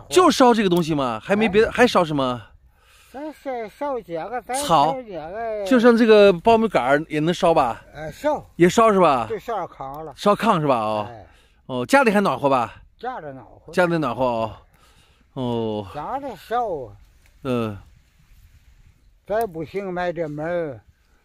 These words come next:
Speaker 1: 买点煤。
Speaker 2: 哎。
Speaker 1: 那煤的话，那肯-，挺贵的吧？现在煤都涨价了。
Speaker 2: 哎呀，煤也今年干嘛事儿？干个八九百块钱一吨。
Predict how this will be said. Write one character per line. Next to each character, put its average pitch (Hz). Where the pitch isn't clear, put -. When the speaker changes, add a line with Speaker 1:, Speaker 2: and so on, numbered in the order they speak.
Speaker 1:
买 185
点 175
煤。 131
Speaker 2:
哎。 127
Speaker 1:
那 202
煤 185
的 254
话， 180
那 170
肯-， 135
挺 143
贵 196
的 143
吧？ 117
现 123
在 117
煤 123
都 160
涨 117
价 139
了。 101
Speaker 2:
哎 131
呀， 160
煤 180
也 233
今 294
年 208
干 208
嘛 208
事 -
儿？ 185
干 196
个 311
八 214
九 302
百 285
块 240
钱 226
一 -
吨。 147